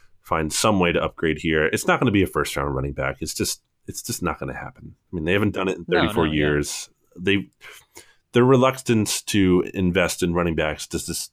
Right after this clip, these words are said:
Speaker 1: leads me to believe they're just, you know, they're not gonna do that. Now, I wouldn't, I wouldn't mind seeing a day two pick be used on a running back, or,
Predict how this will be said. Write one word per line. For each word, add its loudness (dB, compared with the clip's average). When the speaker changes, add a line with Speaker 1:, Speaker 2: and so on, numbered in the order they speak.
Speaker 1:
leads -2
me 0
to -10
believe -4
they're -4
just, -10
you -14
know, -16
they're -2
not 0
gonna -2
do -6
that. -10
Now, -2
I -6
wouldn't, -8
I -8
wouldn't -4
mind -4
seeing -6
a 0
day 0
two -2
pick -2
be -2
used 2
on 2
a 0
running 0
back, 0
or, 2